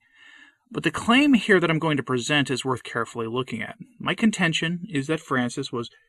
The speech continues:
questionably placed at best on the See of Peter, that he appears to occupy the most important office in the world, and is probably the worst example of a supposed pontiff in the whole history of the Church.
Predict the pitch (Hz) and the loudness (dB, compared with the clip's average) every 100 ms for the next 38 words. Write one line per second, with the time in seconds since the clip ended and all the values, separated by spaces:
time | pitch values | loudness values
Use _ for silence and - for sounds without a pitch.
0 | _ - 156 165 - 139 143 - 127 120 | _ -2 0 2 0 0 -2 0 0 0
1 | - - 113 - 120 123 117 113 - - | -2 -6 -6 -6 -4 0 0 -4 -10 -8
2 | 127 156 110 - 127 110 - 160 110 92 | -8 -8 -8 -6 -4 -6 -4 -2 -2 -6
3 | - - - - 143 131 123 - 208 220 | -12 -20 -20 -8 -2 0 -2 0 4 4
4 | - 120 117 - 127 117 110 - 131 113 | 2 0 0 -2 -6 -4 -4 -4 -6 -6
5 | - 113 123 120 120 113 - 117 120 113 | -8 -8 -8 -8 -6 -8 -8 -10 -8 -4
6 | 123 135 156 175 175 - _ - _ _ | -2 -2 -2 -4 -4 -8 _ -20 _ _
7 | - 143 156 165 151 131 139 139 131 127 | 2 4 6 6 6 4 4 2 -2 0
8 | 123 127 123 117 - 110 131 117 - - | 0 0 -2 -2 -4 -4 -2 -2 -2 -10
9 | - 139 139 135 - 107 - 113 135 - | 2 2 2 -2 -4 -6 -4 -4 -4 -4
10 | - 110 107 - - 127 - | -4 -6 -4 -6 -4 -4 -6